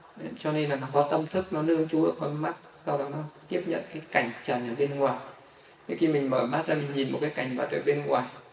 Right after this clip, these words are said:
thì nó có một cái nội tâm đầu tiên là hướng ngũ môn. Nó có một tâm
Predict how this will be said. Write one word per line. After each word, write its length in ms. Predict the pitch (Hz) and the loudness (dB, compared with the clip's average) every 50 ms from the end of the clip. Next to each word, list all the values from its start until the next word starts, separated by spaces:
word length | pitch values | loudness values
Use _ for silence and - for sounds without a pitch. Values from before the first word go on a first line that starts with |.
| - - - - | -20 -20 -16 -10
thì 80 | - 135 | -6 -2
nó 100 | 135 139 | -2 0
có 180 | 139 139 143 151 | 2 2 2 2
một 140 | 160 160 - | 0 0 -2
cái 100 | - 151 | -2 -2
nội 180 | 156 156 - - - | -2 0 -2 0 2
tâm 180 | 151 147 147 143 | 2 2 4 2
đầu 140 | 135 127 | 0 0
tiên 220 | 135 147 147 139 139 | 0 -2 -4 -4 -4
là 60 | 123 135 | -6 -4
hướng 180 | 143 143 139 - | -4 -4 -2 -4
ngũ 220 | 170 175 175 170 170 170 165 | -4 -8 -8 -10 -10 -6 -2
môn. 220 | 165 165 165 160 - - - - - - - - _ _ _ _ _ _ _ _ - - - - - 147 | 0 0 0 0 -4 -12 -18 -20 -20 -20 -20 -20 _ _ _ _ _ _ _ _ -20 -18 -18 -14 -10 -8
Nó 80 | 147 | -6
có 120 | 147 - 165 | -4 -2 0
một 220 | 170 165 160 - - | 0 0 0 2 2
tâm 240 | 156 151 156 151 | 2 2 2 0